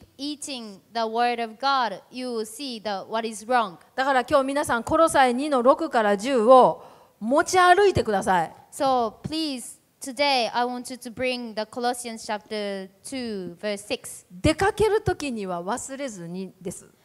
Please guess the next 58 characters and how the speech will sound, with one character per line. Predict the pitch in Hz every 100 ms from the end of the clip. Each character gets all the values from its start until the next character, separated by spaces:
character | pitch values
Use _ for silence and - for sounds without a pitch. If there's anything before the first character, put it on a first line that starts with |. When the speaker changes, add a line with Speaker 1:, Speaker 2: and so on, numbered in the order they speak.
| -
Speaker 1:
When | 233 277
you | 302
go | 311
out, | 339 302 277 233 180 - -
please | 277 254 226 - - - 453 -
keep | - 254 214
it | 202 -
Speaker 2:
<laughs> |
知 | - - 262
っ |
て | 233 294
る？ | - _
こ | -
れ。 | 226 - _ _
知 | 349
ら | 254
な |
い？ | 233
Speaker 1:
in |
your | 262
hand. | 196 165 - 415
Do | - 240
you | 254
know |
that? |
Speaker 2:
知 |
っ |
て |
る | 247
よ | 226
ね。 | 240 233 - 262 - - 247 -
<laughs> | _ _ _ 508 403 - - 440
昔 | 226 247 294
流 |
行 | 285
っ |
た | 240 180
コ | 208
マ | 196
ー | 196
シ | -
ャ |
ル。 | - _ _ - -
Speaker 1:
It's | 208 214
a | 196 180 - _ _ -
Speaker 2:
は |
い。 | 349 _ - - -
Speaker 1:
commercial | 240 196 196 180 170 _
Speaker 2:
<laughs> | -
は |
い。 | 185
Speaker 1:
in |
the | 190
past. | 170
Speaker 2:
そ | 147
う |
で |
す。 | 208